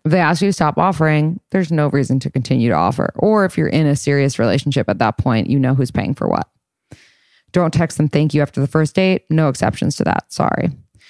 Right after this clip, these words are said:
Don't forget to ask a question back when texting. You need to give them something to work with. Don't let the conversation die. No exception to this unless, like, you're really busy and you don't have a chance to. Then, like,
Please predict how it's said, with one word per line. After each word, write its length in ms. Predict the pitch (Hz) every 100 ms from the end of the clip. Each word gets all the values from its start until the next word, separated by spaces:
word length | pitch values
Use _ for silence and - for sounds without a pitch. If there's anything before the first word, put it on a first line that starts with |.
| - - -
Don't 240 | 180 180
forget 220 | 175 185 185
to 120 | -
ask 240 | 151 147
a 80 | 160
question 360 | 143 139 - 139
back 300 | 135 147 -
when 140 | 143
texting. 800 | 170 160 - - 147 139 139 135 _ _ _ _ -
You 140 | 160
need 160 | 160 151
to 80 |
give 160 | 156 165
them 120 | 165
something 300 | 151 143 135
to 100 | 131
work 240 | 160 196 190
with. 300 | 180 170 -
Don't 220 | 139 -
let 140 | 135
the 60 | 143
conversation 600 | 143 135 135 135 - 139
die. 320 | - - - -
No 260 | 175 190
exception 460 | 214 - 165 - 156
to 100 | 151
this 320 | 135 143 139 -
unless, 640 | 156 143 147 143 147 - - - - _ -
like, 160 | 151
you're 220 | 143 151
really 220 | 165 185 180
busy 420 | 151 135 170 185
and 140 | 165
you 180 | 143 135 -
don't 200 | 143 135
have 140 | 156 131
a 40 |
chance 360 | - 151 151 -
to. 220 | - -
Then, 340 | - 143 143
like, 340 | 139 131 -